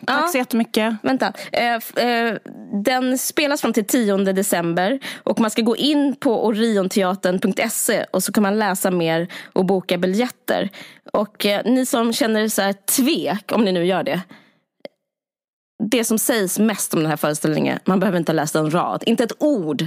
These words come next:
Speaker 2: man behöver inte ha sett, eh, omslaget på, på Spaning efter en tid som flytt för att ändå tillgodogöra sig det här. Så spring
Speaker 1: Skynda.
Speaker 2: till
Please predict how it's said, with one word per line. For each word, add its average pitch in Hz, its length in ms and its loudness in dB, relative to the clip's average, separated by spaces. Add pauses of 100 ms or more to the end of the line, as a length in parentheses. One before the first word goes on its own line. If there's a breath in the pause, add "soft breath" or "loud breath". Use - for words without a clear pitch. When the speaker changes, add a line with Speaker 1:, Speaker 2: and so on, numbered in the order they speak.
(100)
Speaker 2:
man 233 140 2
behöver 254 160 2
inte 226 120 0
ha 202 40 0
sett, - 380 -4 (440)
eh, 175 420 2
omslaget 247 760 0
på, 151 440 0 (300 loud breath)
på 190 100 0
Spaning 160 300 0
efter 160 160 0
en 156 100 0
tid 156 200 -2
som 151 140 0
flytt - 280 -2
för - 180 -2
att - 240 -4 (360 loud breath)
ändå 175 340 0
tillgodogöra 175 600 0
sig - 200 -2
det - 60 -2
här. 185 140 -4 (1160 loud breath)
Så 330 300 0 (360)
spring 294 680 0 (580 loud breath)
Speaker 1:
Skynda. 233 460 2
Speaker 2:
till 180 80 -6